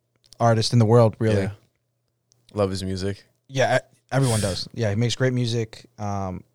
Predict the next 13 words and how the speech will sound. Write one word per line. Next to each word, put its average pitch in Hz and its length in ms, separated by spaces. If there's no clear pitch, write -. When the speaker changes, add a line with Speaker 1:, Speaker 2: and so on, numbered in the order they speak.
Speaker 1:
and 110 180
he's 135 120
get, 151 140
he's 127 200
becoming 135 460
crazy 120 380
versatile, 95 500
like, 107 120
just 104 160
Speaker 2:
Mm-hmm. 104 100
Speaker 1:
as 107 60
he 107 80
continues. 101 480